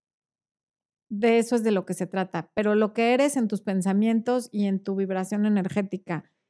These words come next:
no lo que eres físicamente en belleza. Porque si tú no te la crees, como me estás escribiendo, pues está difícil que un guapo que sí se crea guapo se fije en ti.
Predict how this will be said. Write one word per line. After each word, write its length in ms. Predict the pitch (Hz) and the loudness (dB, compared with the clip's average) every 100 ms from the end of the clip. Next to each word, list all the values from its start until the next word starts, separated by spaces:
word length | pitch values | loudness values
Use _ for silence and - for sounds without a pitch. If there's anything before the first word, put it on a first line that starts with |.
| _ - | _ -4
no 760 | 233 220 220 220 220 220 - _ _ _ _ _ - - | 2 4 6 4 2 0 -8 _ _ _ _ _ -20 -12
lo 280 | - 208 185 | -2 0 0
que 200 | 190 185 | 0 0
eres 480 | 190 208 196 - - - | 0 0 -4 -8 -20 -20
físicamente 800 | - 214 202 202 196 208 202 202 | -2 0 0 0 2 2 2 2
en 80 | 196 | 2
belleza. 420 | 196 220 202 - | 4 2 0 -6
Porque 180 | 180 175 | -6 -4
si 140 | 202 | -2
tú 140 | 240 | 0
no 180 | 254 247 | 0 0
te 100 | 240 | 0
la 200 | 208 196 | 0 0
crees, 500 | 247 247 233 320 - - _ _ | 2 4 2 -2 -10 -18 _ _
como 240 | 190 180 | 0 2
me 100 | 175 | 2
estás 280 | 170 202 185 | 0 -2 -2
escribiendo, 720 | 196 - 214 220 208 202 233 _ _ _ _ _ | -2 0 2 2 2 0 -4 _ _ _ _ _
pues 220 | 226 202 | -4 -4
está 240 | 208 - 233 | -4 -4 -2
difícil 500 | 214 233 214 220 202 | -2 -2 -2 -2 0
que 80 | 220 | 2
un 140 | 214 | 2
guapo 360 | 220 202 208 - | 2 2 -4 -4
que 100 | 175 | -2
sí 160 | 214 | 0
se 180 | - 214 | -2 -2
crea 240 | 202 196 | 0 0
guapo 560 | 190 202 196 196 196 - - | 2 0 0 -4 -6 -8 -12
se 200 | - 170 | -8 -4
fije 280 | 196 165 | -2 0
en 140 | 196 190 | 2 4
ti. 280 | 285 208 | 2 0